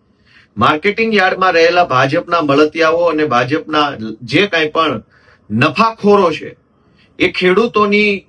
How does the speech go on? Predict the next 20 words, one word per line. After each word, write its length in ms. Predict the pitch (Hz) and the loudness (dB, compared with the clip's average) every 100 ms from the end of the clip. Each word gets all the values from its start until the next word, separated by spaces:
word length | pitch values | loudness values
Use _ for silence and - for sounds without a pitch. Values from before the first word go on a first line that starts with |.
| - | -12
ખેત 380 | - 214 247 - | 0 2 2 -2
પેદાશમાં 680 | 202 190 190 190 185 180 - | -4 0 -2 -2 0 0 0
કડદો 380 | 175 190 220 226 | 0 2 0 0
કરી 440 | 196 165 120 - _ _ - | 0 -2 -2 -8 _ _ -8
અને 160 | 143 | -6
ખેડૂતોને 540 | 156 180 180 196 185 170 | -4 -2 0 0 0 2
લૂંટવાનું 500 | 156 180 214 214 190 | 2 4 2 0 0
કામ 160 | 175 | -2
કરતા 380 | 165 165 156 170 | 0 -4 0 0
હતા 240 | 156 156 | 2 0
અને 280 | 139 143 156 | 0 0 -2
લૂંટની 500 | 151 151 220 - 220 | 0 0 0 0 -2
સામે 300 | 202 175 170 | 0 -2 -2
અવાજ 280 | 160 170 170 | 0 2 0
ઉઠાવવાનું 500 | 165 175 165 165 156 | -2 -2 0 0 -2
કામ 340 | 151 160 156 123 _ _ _ _ _ - | 0 2 2 -4 _ _ _ _ _ -4
આમ 300 | 147 196 202 | -2 0 -2
આદમી 300 | 180 165 175 | -4 -4 -6
પાર્ટીના 520 | 151 151 156 170 160 | -2 -2 -2 -4 -4
માધ્યમથી 800 | 143 139 139 160 165 156 127 | -2 -2 -2 -6 -4 -6 -6